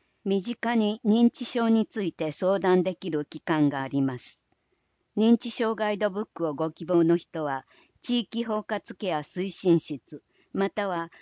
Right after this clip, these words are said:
地域包括支援センターへご連絡ください。問い合わせ、地域包括支援センタ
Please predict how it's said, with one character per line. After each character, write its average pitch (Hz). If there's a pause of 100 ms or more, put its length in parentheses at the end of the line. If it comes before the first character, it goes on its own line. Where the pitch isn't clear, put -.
(160)
地 226
域 233
包 214
括 202
支 202
援 214
セ 202
ン 175
タ 151
ー 143
へ 139
ご 151
連 156
絡 147
く 156
だ 135
さ 131
い。 104 (840)
問 202
い 196
合 190
わ 185
せ、 - (460)
地 220
域 214
包 202
括 190
支 -
援 185
セ 170
ン 147
タ 131